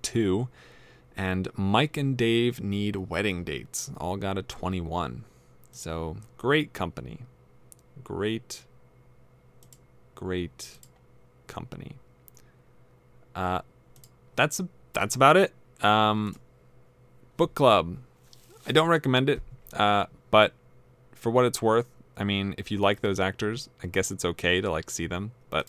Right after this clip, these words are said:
I, I don't recommend it even still. It is, um, far from the best movie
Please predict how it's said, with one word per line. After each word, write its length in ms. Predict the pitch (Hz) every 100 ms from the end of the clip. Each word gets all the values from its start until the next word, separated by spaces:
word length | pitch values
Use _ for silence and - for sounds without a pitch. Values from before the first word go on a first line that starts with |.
| -
I, 120 | 85 -
I 100 | 90
don't 220 | 92 85
recommend 380 | 85 - 87 85
it 60 | - -
even 240 | 87 87
still. 320 | - 101 117 - - - - - - - - - - - _ - -
It 160 | 135 -
is, 680 | 127 123 117 117 113 110 - - - - - - - - _ _ - 95
um, 720 | 95 92 92 92 92 92 104 - - _
far 400 | - - 113 117
from 520 | - 110 104 98 104 - -
the 80 | -
best 300 | 95 101 -
movie 320 | 104 107 139